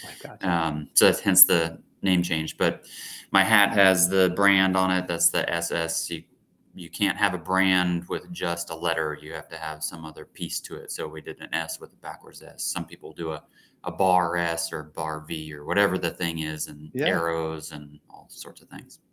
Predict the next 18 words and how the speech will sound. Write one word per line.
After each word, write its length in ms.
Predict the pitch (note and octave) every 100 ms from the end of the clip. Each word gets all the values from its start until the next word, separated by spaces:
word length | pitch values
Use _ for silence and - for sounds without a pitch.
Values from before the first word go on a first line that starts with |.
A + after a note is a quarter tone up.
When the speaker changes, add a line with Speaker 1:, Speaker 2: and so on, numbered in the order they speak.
| _
Speaker 1:
Yeah, 260 | D3+ F3 A#3+
yeah. 220 | A#3 B3+ - _ _ _ _ _ _ _ - _ _ _ _ _ _ _ -
Well, 400 | D#3 C#3+ - -
lo-, 200 | F#3 F3
with 140 | D#3+ D#3+
a 60 |
last 300 | D#3 D#3 E3+
name 220 | F3 E3+ D#3+
like 180 | C#3+
Wurzbacher, 720 | C#3 C#3+ C#3+ C#3+ A2+ A#2 A2+ A2+
I 60 |
mean, 400 | B2 A#2+ A#2 A#2 C3+
I 80 | B2+
get 220 | C3+ A#2
it. 80 | A2
Speaker 2:
<laughs> 1300 | B2+ D#3+ - G#3 - - D3 - C#3 C3 - A2 -
Right, 320 | G2 - -
yeah. 140 | -